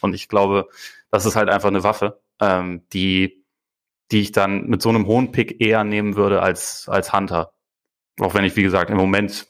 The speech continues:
also im Moment, glaube ich, wären die Nuggets ein bisschen besser dran, wenn sie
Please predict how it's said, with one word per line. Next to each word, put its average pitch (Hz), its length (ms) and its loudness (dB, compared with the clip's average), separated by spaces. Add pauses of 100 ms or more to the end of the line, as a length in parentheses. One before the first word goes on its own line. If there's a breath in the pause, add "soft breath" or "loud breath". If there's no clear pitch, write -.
(240)
also 87 300 0 (1040 loud breath)
im 135 120 2
Moment, 127 340 0
glaube 120 240 2
ich, 98 120 -4
wären 113 180 2
die 107 80 -2
Nuggets 107 340 0
ein 110 40 -4
bisschen 101 220 -2
besser 110 240 2
dran, 107 280 0
wenn 104 140 2
sie 98 360 -2